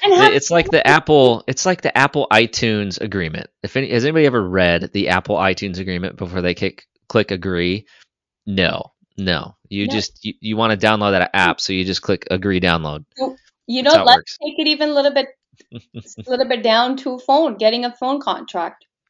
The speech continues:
Speaker 2: Right. Yeah, you
Speaker 1: No,
Speaker 2: just
Speaker 1: we
Speaker 2: signed your
Speaker 1: didn't say
Speaker 2: firstborn away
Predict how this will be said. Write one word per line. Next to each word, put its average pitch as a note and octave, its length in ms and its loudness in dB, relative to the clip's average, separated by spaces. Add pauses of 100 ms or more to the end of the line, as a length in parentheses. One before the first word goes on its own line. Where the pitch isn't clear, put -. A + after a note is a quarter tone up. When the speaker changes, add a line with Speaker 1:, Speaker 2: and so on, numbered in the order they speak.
Speaker 2:
Right. A#2+ 440 6 (920)
Yeah, - 180 -12
you - 80 -6
Speaker 1:
No, - 100 2
Speaker 2:
just B4 220 2
Speaker 1:
we G#4+ 40 2
Speaker 2:
signed B2+ 260 2
your A#2+ 140 2
Speaker 1:
didn't - 80 -4
say - 0 -
Speaker 2:
firstborn B2+ 520 6
away G2 400 4